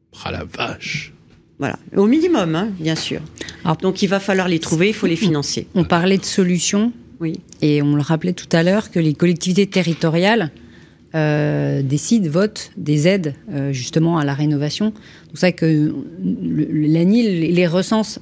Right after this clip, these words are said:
Speaker 3: euh, grâce aux adil, hein, localement. Donc il y a plus de mille cinq cents aides, alors pas que à la rénovation énergétique, hein, mille cinq cents aides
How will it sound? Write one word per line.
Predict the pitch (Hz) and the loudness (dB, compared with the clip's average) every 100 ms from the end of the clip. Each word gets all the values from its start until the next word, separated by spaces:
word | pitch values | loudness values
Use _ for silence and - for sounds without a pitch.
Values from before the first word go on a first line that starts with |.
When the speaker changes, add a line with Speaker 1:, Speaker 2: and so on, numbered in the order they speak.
| - | -8
Speaker 3:
euh, | 143 135 139 127 - | -4 -2 -4 -6 -8
grâce | - 143 175 | 0 0 2
aux | 151 147 | 2 2
adil, | 151 196 | 2 2
hein, | 165 | 2
localement. | 156 139 143 156 208 - - - - - | 0 0 0 0 -2 -8 -20 -20 -18 -6
Donc | 151 165 | 0 2
il | |
y | |
a | 156 | 2
plus | 214 | 2
de | 185 | 2
mille | 196 196 | 2 2
cinq | 202 | -2
cents | 196 190 175 | -2 0 2
aides, | 180 151 | 2 2
alors | 135 | -2
pas | - 180 | -2 -4
que | - 214 | 2 2
à | 185 | 2
la | |
rénovation | 165 165 156 156 | 2 2 0 0
énergétique, | 156 156 - - | -2 -2 -6 -2
hein, | 135 | 0
mille | 151 | 2
cinq | 165 | 0
cents | 156 156 | -2 0
aides | 156 | 0